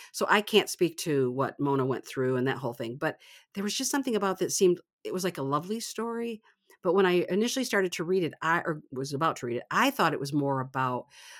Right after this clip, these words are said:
the, the relationship she was going to have with the people on the phone. So I kinda thought, "Oh, okay, this will be really fascinating," where she's growing from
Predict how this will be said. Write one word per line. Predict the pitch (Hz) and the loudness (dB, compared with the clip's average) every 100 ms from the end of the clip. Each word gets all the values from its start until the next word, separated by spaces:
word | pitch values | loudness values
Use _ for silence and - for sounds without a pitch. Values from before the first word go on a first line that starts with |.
| - | -10
the, | 160 147 - | -6 -6 -8
the | 147 156 143 139 | 0 2 2 0
relationship | 160 165 185 196 180 180 - | -2 2 2 2 2 -2 -2
she | - | -2
was | 180 | -2
going | 175 160 | 0 -2
to | 143 | 0
have | 156 147 | 0 0
with | 151 | -2
the | 139 | -8
people | 156 165 131 | -8 -6 -2
on | 135 | -2
the | 120 | -2
phone. | - - 135 139 180 233 262 - - - - - | -6 -4 0 2 2 0 -4 -12 -20 -20 -18 -4
So | 208 | 0
I | 180 | 2
kinda | 240 254 | 2 2
thought, | 247 160 143 | 2 0 2
"Oh, | 220 247 262 | 2 2 2
okay, | 262 156 | 2 0
this | 175 240 | 0 -2
will | 190 | 0
be | 165 | 0
really | 156 147 | 0 -2
fascinating," | 175 180 - 147 135 | -2 -2 0 0 2
where | 127 | 0
she's | - - 208 180 | 0 0 -2 -4
growing | - 156 156 160 156 | 0 0 2 0 -2
from | - 135 127 | -2 -2 -4